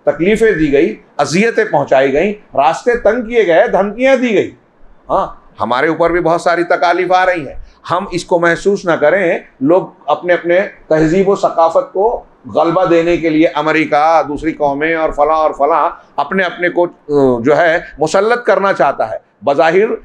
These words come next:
हमको ये दिखाई देता है कि महज तिजारती फ़ायदे हैं, महज दुनिया में दुनियावी फ़ायदे हैं, लेकिन हकीकत में कौमी बरतरी, तसल्लुत, और अपनी तहजीब व सकाफत को दूसरों की तहजीब व सकाफत पर फायक करार देना।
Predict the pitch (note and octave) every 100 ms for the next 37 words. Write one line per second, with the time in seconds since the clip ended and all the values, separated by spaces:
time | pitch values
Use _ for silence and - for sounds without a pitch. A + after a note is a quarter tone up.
0 | - C#3+ E3 F#3 F3+ F#3+ D#3+ E3+ F3+ F3
1 | F3+ F3+ F3+ F3+ D#3+ F#3 - C#3 D3+ F#3
2 | F#3 G#3+ E3 D#3 E3 D#3 G3+ - - -
3 | D3+ F#3 C#3+ E3 F3 F#3+ F#3 A3+ F3 -
4 | B2 D#3 F#3 G3+ A3 F#3+ F3 E3 D3 -
5 | - - - F#3+ F3 F#3+ E3+ F#3+ G3 A3
6 | A#3+ F3 E3+ F#3+ E3+ D#3 D3 D3+ E3+ C#3
7 | A2+ - _ D3+ C#3+ D#3 D#3+ F3 E3 -
8 | - - - F3+ - G3 F3+ B3+ A#3+ G#3+
9 | G3 G#3 G3+ G3+ F3+ - E3+ F3+ F3 -
10 | E3 D#3 D#3 F3 D#3+ F3 D#3 D3 D3+ D#3
11 | D3 C#3 C#3 B2+ C3+ - G#3 - - -
12 | F3+ G#3 B3 B3 F3 D#3 C3+ G#2+